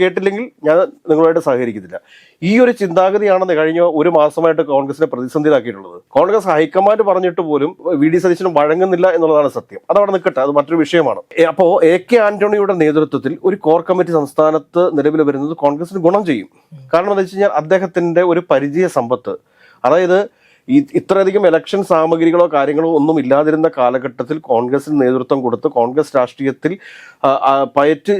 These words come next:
തെളിഞ്ഞു വന്നിട്ടുള്ള ഒരു വ്യക്തിയാണ് എ കെ ആന്റണി എന്ന് പറയുന്നത്. അപ്പൊ ആ എ കെ ആന്റണിയെ സംബന്ധിച്ചിട്ട് അദ്ദേഹത്തിന്റെ പരിചയ സമ്പത്ത് കോൺഗ്രസിന് മുതൽക്കൂട്ടാവും. രണ്ടായിരത്തി ഇരുപത്തിയാറിൽ വരാൻ പോകുന്ന തെരഞ്ഞെടുപ്പിൽ കോൺഗ്രസ് ഏത് രീതിയിൽ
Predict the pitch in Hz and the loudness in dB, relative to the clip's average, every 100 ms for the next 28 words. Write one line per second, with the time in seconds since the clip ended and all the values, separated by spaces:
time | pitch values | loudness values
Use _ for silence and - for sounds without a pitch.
0 | - 170 175 196 185 180 185 202 202 196 | 2 2 2 0 -2 -4 -2 0 0 -2
1 | 185 220 208 196 185 - 143 156 175 156 | -4 -2 0 2 -2 -4 -4 0 0 0
2 | 156 127 104 87 - - 175 196 180 175 | 0 -2 -2 -6 -10 -4 -2 0 -2 0
3 | 180 170 165 151 135 127 117 113 120 123 | 0 2 2 0 -2 -4 -6 -10 -4 -4
4 | - - 156 185 180 202 202 - 160 170 | -4 -2 0 0 0 -2 -2 0 0 0
5 | 156 202 208 156 160 151 147 - 98 - | -2 0 0 -2 -4 -4 -4 -6 -10 -12
6 | _ _ - 139 147 156 165 139 147 143 | _ _ -2 -2 -2 -4 -2 -2 -2 -2
7 | 101 - _ - 135 170 190 202 190 185 | -2 -4 _ -4 0 2 0 0 0 0
8 | 202 196 190 170 175 165 170 170 147 135 | 0 0 2 2 2 2 2 2 0 0
9 | 147 143 190 - 147 160 165 175 - 143 | -2 -2 -8 0 0 0 -2 -4 -2 0
10 | 165 170 165 156 | 2 2 0 0